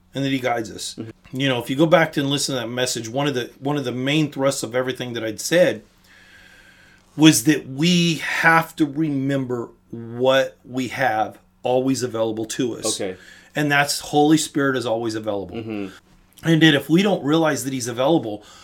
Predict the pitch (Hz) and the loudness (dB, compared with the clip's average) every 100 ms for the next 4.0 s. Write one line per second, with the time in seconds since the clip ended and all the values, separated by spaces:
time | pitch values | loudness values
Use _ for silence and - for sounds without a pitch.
0 | - 160 156 151 139 135 139 185 190 - | -4 0 2 2 0 0 0 0 -2 -4
1 | 160 165 165 - 135 131 123 120 143 127 | 0 0 0 -2 -4 -4 -6 -4 -6 -6
2 | - - 135 147 117 131 131 - 135 120 | -10 -10 -8 -8 -6 -6 -6 -4 -6 -4
3 | - - 127 123 135 117 131 151 240 - | -8 -8 -8 -6 -8 -6 -6 -6 -8 -14